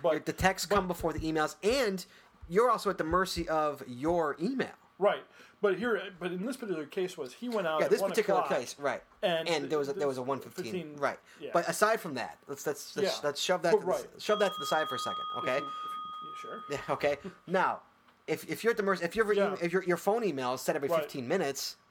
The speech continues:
Speaker 1: Yeah, no,
Speaker 2: and
Speaker 1: it
Speaker 2: mi-, mine's set every minute, and, and so I'm gonna be, I'm gonna be.
Speaker 1: But even, but even then, I've seen it, I've seen it pop up on the page before I get the email. And my,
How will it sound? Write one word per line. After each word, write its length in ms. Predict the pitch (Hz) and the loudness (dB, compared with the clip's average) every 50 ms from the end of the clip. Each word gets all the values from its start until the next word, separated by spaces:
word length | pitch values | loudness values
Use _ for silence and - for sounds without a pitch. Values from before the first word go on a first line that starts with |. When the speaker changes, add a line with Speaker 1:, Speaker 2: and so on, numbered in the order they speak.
| _ _ _ _ _ _ _ | _ _ _ _ _ _ _
Speaker 1:
Yeah, 200 | - 185 185 160 151 | 0 0 0 0 0
no, 220 | 170 180 175 160 - | -2 -2 -2 -2 0
Speaker 2:
and 140 | - 156 - | 0 0 4
Speaker 1:
it 20 | 156 | 4
Speaker 2:
mi-, 60 | 170 185 | 4 4
mine's 280 | 180 185 208 262 294 - | 6 4 4 4 2 0
set 120 | - 196 | 0 2
every 140 | 180 160 156 | 2 2 0
minute, 360 | 147 165 233 247 143 104 - _ - | 2 2 2 2 2 -4 -8 _ -8
and, 180 | 156 147 143 139 | -4 -4 -4 -4
and 100 | - 151 | -4 -4
so 120 | - 156 151 | 2 2 2
I'm 100 | 190 226 | 4 2
gonna 100 | 202 147 | 0 -2
be, 140 | 127 185 190 170 - - | -2 -4 -6 -6 -4 -2
I'm 80 | 147 180 | -2 0
gonna 100 | 202 151 | 0 0
be. 80 | 139 | 2
Speaker 1:
But 120 | - 190 190 | 4 4 4
even, 240 | 202 180 190 170 143 | 4 2 -2 -6 -4
but 120 | 139 175 | -4 -2
even 320 | 196 240 220 214 180 151 143 | 0 0 0 0 0 -2 0
then, 340 | 151 156 160 160 147 135 131 - | 2 2 2 2 0 -4 -8 -4
I've 180 | 151 170 175 170 | -2 -2 -2 -2
seen 200 | - - 190 170 | -4 -4 -2 -2
it, 160 | 170 156 - - _ | -2 -4 -6 -10 _
I've 160 | - 160 165 - | -4 -4 -4 -4
seen 140 | - 185 | -6 -8
it 160 | 156 131 - - | -8 -8 -10 -4
pop 260 | - 180 170 170 - | -2 -2 -2 0 0
up 280 | 180 156 - - - - | -2 -2 -2 -8 -12 -8
on 460 | 156 139 139 135 139 139 131 131 135 131 _ _ _ _ _ _ _ _ | -6 -4 -4 -4 -4 -6 -8 -10 -14 -18 _ _ _ _ _ _ _ _
the 60 | 143 | -18
page 580 | - - - 190 185 175 156 143 135 131 123 - | -18 -6 -4 -2 -2 0 -2 -4 -6 -8 -10 -14
before 240 | 143 - - 156 139 | -14 -6 -2 -2 -2
I 40 | 143 | -2
get 120 | 143 135 | -4 -8
the 120 | 165 165 165 | -10 -14 -12
email. 340 | 156 151 143 131 117 110 - - | -10 -10 -10 -10 -12 -14 -14 -16
And 220 | 147 147 147 139 | -12 -12 -12 -4
my, 220 | 139 151 175 180 | -2 0 0 0